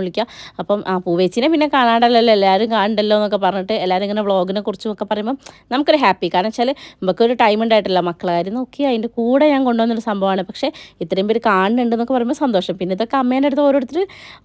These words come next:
ഓരോന്ന് പറയുമ്പോൾ ഞാൻ വീഡിയോ just എടുത്ത് വെച്ചാട്ടോ. പിന്നെ ഇതാ പിറ്റേന്ന് ഉത്സവത്തിൻ്റെ പകൽ സമയത്ത്, പകലുള്ള വീഡിയോസാണ് ഈ ക്ലിപ്സൊക്കെ കാണുന്നത്. ആ,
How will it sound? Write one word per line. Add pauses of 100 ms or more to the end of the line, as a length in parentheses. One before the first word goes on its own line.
(120)
ഓരോന്ന് (120)
പറയുമ്പോൾ
ഞാൻ
വീഡിയോ
just
എടുത്ത്
വെച്ചാട്ടോ. (240)
പിന്നെ
ഇതാ (100)
പിറ്റേന്ന്
ഉത്സവത്തിൻ്റെ (420)
പകൽ (140)
സമയത്ത്,
പകലുള്ള (240)
വീഡിയോസാണ്
ഈ
ക്ലിപ്സൊക്കെ
കാണുന്നത്. (580)
ആ,